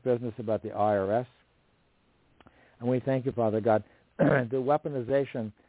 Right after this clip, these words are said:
kind of, of the deep state, some people call it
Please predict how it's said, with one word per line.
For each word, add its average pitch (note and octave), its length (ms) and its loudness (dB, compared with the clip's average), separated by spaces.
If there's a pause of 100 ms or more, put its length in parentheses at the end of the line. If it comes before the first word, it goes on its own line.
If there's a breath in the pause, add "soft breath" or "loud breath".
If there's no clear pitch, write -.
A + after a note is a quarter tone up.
(220 soft breath)
kind A2+ 160 2
of, - 60 -8
of A2+ 240 0
the A#2 300 0 (400)
deep D3+ 180 0 (140)
state, G#2 280 2 (340)
some A2 100 -6
people G#2 240 -4
call G2+ 280 2
it G2+ 60 -6